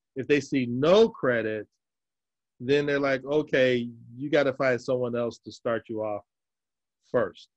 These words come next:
It's generally, when there's nothing there, that can be tough. That honestly can be tough. There are credit lines out there that are available that will fund a startup. Um, usually if you go to, like, Chase, Bank of America,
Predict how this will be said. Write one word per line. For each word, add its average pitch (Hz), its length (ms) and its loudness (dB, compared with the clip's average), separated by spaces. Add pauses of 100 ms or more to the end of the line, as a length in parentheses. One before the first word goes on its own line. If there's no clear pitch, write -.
It's 123 120 -4
generally, 139 460 -2 (240)
when 123 160 -4
there's 117 160 2
nothing 139 600 -2
there, 156 300 -2 (380)
that 139 180 4
can 143 160 -2
be 123 300 -2
tough. 107 220 -2 (600)
That 123 260 -2
honestly 123 300 -4
can 117 120 -12
be 107 80 -8
tough. 104 180 -2 (240)
There 165 260 6
are 175 300 4
credit 170 420 2
lines 143 240 -2
out 143 240 0
there 135 140 0
that 131 60 2 (120)
are - 40 -2
available 120 500 -4 (220)
that 120 140 2
will 139 380 2
fund 131 220 -2
a 117 40 -6
startup. 117 380 -4 (1200)
Um, 117 500 -6
usually 151 600 4
if 135 100 -2
you 139 80 -4
go 147 160 2
to, 143 60 2
like, 127 260 0
Chase, 131 460 2
Bank 123 260 -2
of 127 120 -4
America, 120 580 -4